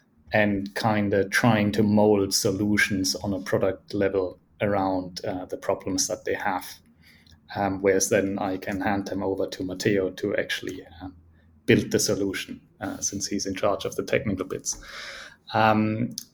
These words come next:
and yeah, to give a bit of context, before I w-, starting Lakera, I was actually also working as a computer vision developer. In particular, I worked on, um, building essentially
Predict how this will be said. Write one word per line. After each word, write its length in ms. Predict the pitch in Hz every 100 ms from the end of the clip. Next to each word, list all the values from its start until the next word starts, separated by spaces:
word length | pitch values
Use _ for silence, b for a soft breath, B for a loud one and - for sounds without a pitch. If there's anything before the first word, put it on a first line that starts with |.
| -
and 460 | 113 113 113 110 - - - _ -
yeah, 400 | 113 117 127 123
to 160 | - 117
give 180 | 120 110
a 60 |
bit 160 | 110 107
of 140 | 95
context, 580 | - 120 120 107 - -
before 400 | 104 - 113 110
I 20 |
w-, 220 | 104 104 - _ - - _ - - _ - -
starting 400 | - - 117 120
Lakera, 540 | 101 98 107 98 98 -
I 200 | 107 104
was 260 | 101 101
actually 320 | 110 - 104
also 240 | 101 107 107
working 440 | 101 101 - 98
as 260 | 101 98 -
a 320 | 98 - -
computer 400 | - 95 95 104
vision 240 | 104 131 117
developer. 540 | 101 104 101 101 104 - B B B _
In 140 | 104 101
particular, 560 | - - 120 107 101
I 240 | 98 104 101
worked 460 | 98 101 98 98 -
on, 440 | - 101 95 95 95
um, 500 | 98 95 95 104 101
building 680 | - 107 107 104 101 98 101 -
essentially 800 | 107 110 101 - 98 95 92